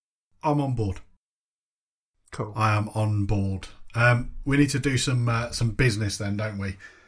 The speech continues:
Speaker 2: We do.
Speaker 1: Right, so, uh, the purpose of You Can't Kill Me is to rank every Slipknot song by giving each one a score out of nine, because Slipknot, and then seeing where they fall against one another. We'll go with you first, Dave.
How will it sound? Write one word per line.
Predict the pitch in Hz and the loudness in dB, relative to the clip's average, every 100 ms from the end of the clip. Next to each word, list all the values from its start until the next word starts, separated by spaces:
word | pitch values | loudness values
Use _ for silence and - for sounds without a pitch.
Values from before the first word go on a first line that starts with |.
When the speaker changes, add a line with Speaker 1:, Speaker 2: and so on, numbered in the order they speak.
| _ _ _ _ _ - | _ _ _ _ _ -14
Speaker 2:
We | 113 | -12
do. | 107 117 110 - | -8 -8 -8 -4
Speaker 1:
Right, | 113 107 101 | 0 2 2
so, | 127 123 123 | 4 6 6
uh, | 120 123 | 2 0
the | 110 147 | 0 2
purpose | 147 143 131 110 | 4 2 2 -2
of | 113 | -2
You | 123 113 | -4 -2
Can't | 117 110 | -4 -4
Kill | 113 107 | -4 -4
Me | 107 | -6
is | 107 - | -8 -8
to | 104 | -8
rank | 104 113 117 - | -4 -4 -6 -10
every | 110 107 107 | -12 -8 -8
Slipknot | - 113 110 104 104 _ - | -8 -12 -14 -14 -16 _ -6
song | - 110 101 104 98 - - | -2 0 -2 -4 -10 -8 -2
by | 110 98 | -2 0
giving | 113 107 | -2 -2
each | 110 110 113 | -2 -4 -6
one | 104 | -8
a | |
score | 101 - 104 104 120 | -8 -8 -6 -6 -4
out | 107 101 | -4 -4
of | 101 | -2
nine, | 104 104 98 | 0 0 -2
because | 101 - 98 | -4 -4 -4
Slipknot, | - 107 - 101 101 _ - | -4 -8 -6 -6 -8 _ -12
and | 101 | -8
then | 95 92 | -8 -6
seeing | 101 95 | -6 -6
where | 95 95 | -4 -6
they | 92 92 | -6 -8
fall | - - 98 92 92 | -8 -8 -8 -6 -8
against | - 98 90 92 | -6 -8 -8 -10
one | 92 | -8
another. | 92 90 87 90 87 _ _ _ _ _ _ _ - | -6 -8 -10 -12 -18 _ _ _ _ _ _ _ -6
We'll | 147 | -2
go | 156 139 | 2 2
with | 120 | 2
you | 120 107 | 2 2
first, | - 110 104 - | 0 0 -2 -2
Dave. | 110 107 101 | 0 -2 -4